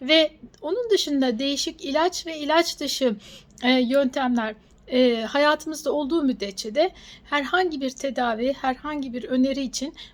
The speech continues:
"Bunu alın, ömür boyu kullanın." dememiz mümkün değildir. Aslında, e, benim bu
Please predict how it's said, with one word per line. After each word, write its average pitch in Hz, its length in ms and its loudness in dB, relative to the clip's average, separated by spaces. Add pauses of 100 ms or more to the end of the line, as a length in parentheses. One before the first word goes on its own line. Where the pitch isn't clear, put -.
(120)
"Bunu 277 240 -4
alın, 262 340 0
ömür 262 320 -2
boyu 240 220 -6
kullanın." 269 440 -2 (160)
dememiz 269 380 -4
mümkün 269 360 -4
değildir. 208 400 -4 (580)
Aslında, 370 560 4 (280)
e, 302 360 4
benim 330 240 0 (120)
bu 339 420 2